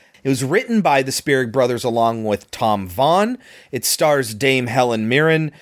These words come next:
Sarah Snook, Finn Scicluna O'Prey,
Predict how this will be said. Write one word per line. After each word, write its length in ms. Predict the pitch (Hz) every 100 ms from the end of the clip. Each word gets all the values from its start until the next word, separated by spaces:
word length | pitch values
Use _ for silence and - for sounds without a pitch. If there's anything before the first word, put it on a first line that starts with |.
| _
Sarah 360 | - 143 127 113
Snook, 520 | - - 143 139 - _ _
Finn 600 | - - - 170 170 165 - _ -
Scicluna 1000 | - - - 156 - - 165 165 165 165
O'Prey, 680 | 139 120 - 175 202 208